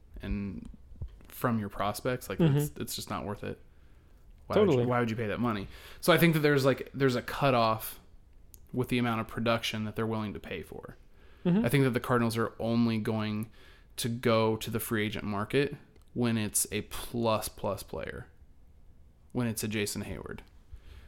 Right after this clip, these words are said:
Speaker 1: when it's potentially a Chris Davis.
Speaker 2: Okay.
Speaker 1: But I
Speaker 2: Hopefully
Speaker 1: still, I st-,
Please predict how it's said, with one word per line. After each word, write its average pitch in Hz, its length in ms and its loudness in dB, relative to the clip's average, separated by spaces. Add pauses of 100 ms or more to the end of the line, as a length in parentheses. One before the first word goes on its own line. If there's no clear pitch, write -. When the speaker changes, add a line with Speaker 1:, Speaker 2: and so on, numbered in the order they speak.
(220)
Speaker 1:
when 113 120 -2
it's 107 120 -4
potentially 110 720 -2
a - 60 -4
Chris - 320 -6
Davis. 80 580 -6 (200)
Speaker 2:
Okay. 147 260 -6 (800)
Speaker 1:
But 101 280 -4 (720)
I - 60 -2
Speaker 2:
Hopefully 165 60 4
Speaker 1:
still, 135 240 6
I 135 60 10
st-, - 0 -